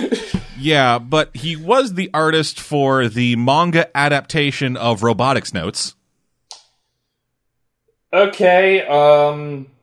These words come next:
Speaker 1: that doesn't necessarily, there was not that much pornographic content in Robotics Notes, and I don't know what from the anime they adapted. That's one of those weird instances where they made the anime first and then made a manga, I think.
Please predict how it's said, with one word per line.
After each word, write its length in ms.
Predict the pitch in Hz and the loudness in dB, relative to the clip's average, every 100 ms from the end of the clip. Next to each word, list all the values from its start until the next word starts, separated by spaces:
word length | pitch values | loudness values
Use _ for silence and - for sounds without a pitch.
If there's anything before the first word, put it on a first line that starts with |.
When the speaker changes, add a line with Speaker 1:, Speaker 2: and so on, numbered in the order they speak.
| _ - | _ 0
Speaker 1:
that 180 | 160 165 | 2 2
doesn't 220 | 180 156 | -2 -2
necessarily, 380 | 147 - 139 127 | -4 0 0 0
there 120 | 170 | 0
was 140 | 196 | 2
not 240 | 202 240 190 | 2 2 2
that 160 | 190 | 0
much 200 | 160 - - | 0 -2 0
pornographic 580 | 156 147 139 139 135 | 0 2 2 0 -2
content 500 | - 120 120 131 131 | -6 -4 -4 -4 -8
in 80 | 120 | -4
Robotics 540 | 113 113 101 107 113 127 | -2 -2 -2 -4 -6 -2
Notes, 300 | 120 120 113 | 0 0 -2
and 120 | 113 | -4
I 40 | |
don't 180 | 123 117 | -4 0
know 140 | 120 | 2
what 340 | 110 107 113 - | 2 0 -2 -2
from 140 | 117 | -8
the 180 | 113 110 | -6 -6
anime 320 | 113 113 107 | -6 -4 -4
they 140 | 107 104 | -2 -4
adapted. 600 | 95 95 98 101 127 117 | -6 -6 -8 -6 -6 -2
That's 180 | 135 170 | -2 0
one 80 | 175 | 2
of 60 | |
those 180 | 160 135 | 2 0
weird 300 | 123 131 127 | -2 0 0
instances 520 | 120 120 135 127 123 | -4 -10 -12 -10 -6
where 120 | 120 | -4
they 100 | 117 | -2
made 300 | 101 120 117 | -2 -2 -2
the 160 | 113 95 | -6 -8
anime 340 | 107 110 101 | -8 -8 -10
first 560 | - 110 101 107 - - | -8 -6 -6 -6 -12 -16
and 180 | 110 107 | -14 -10
then 140 | 110 | -6
made 140 | 117 123 | -2 0
a 80 | 123 | 0
manga, 480 | 131 135 143 143 - _ _ _ _ | -4 -2 -4 -6 -8 _ _ _ _
I 120 | 131 | -4
think. 500 | 123 143 143 143 151 | -2 -4 -6 -10 -20